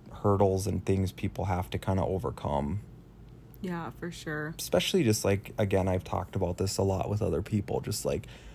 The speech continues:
Speaker 1: how toxic, in my opinion, social media is 'cause they don't show and represent, I think, the people who are just grinding and struggling and failing, and so,
Speaker 2: Yeah.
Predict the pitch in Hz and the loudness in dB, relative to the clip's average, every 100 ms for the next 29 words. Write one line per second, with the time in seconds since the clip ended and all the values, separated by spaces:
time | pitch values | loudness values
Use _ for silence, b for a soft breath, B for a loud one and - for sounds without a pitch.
0 | B - 104 98 - - 95 85 - - | B 6 6 6 0 2 2 2 0 0
1 | - 98 95 87 71 92 - 90 85 92 | 0 0 0 2 2 0 2 2 2 2
2 | 95 92 - 92 92 90 87 90 90 101 | 2 2 0 0 2 0 0 0 0 0
3 | 98 92 90 95 92 - - 98 90 90 | 2 0 4 2 2 -2 0 4 4 2
4 | 95 B B B B - 98 95 92 107 | -2 B B B B -2 2 4 4 2
5 | 92 92 85 92 90 95 - 95 104 95 | 2 2 2 -2 0 -2 -2 -2 -2 -2
6 | 95 98 92 90 90 90 - B B B | -2 0 0 0 0 -4 -8 B B B
7 | B - - 107 98 - 101 95 90 98 | B -20 -2 0 0 0 4 6 4 2
8 | 95 98 95 92 - - 92 92 95 95 | 2 2 0 -2 -2 2 2 2 0 0
9 | 92 92 92 90 92 92 87 62 71 80 | -2 -4 -4 -2 -2 -2 -2 -2 -2 -4
10 | - - - - - - - - - - | -8 -14 -20 -20 -20 -18 -18 -14 -8 -6
11 | 58 60 64 101 - - - 196 170 165 | -4 -4 -4 -6 -10 -20 -12 -8 -6 -6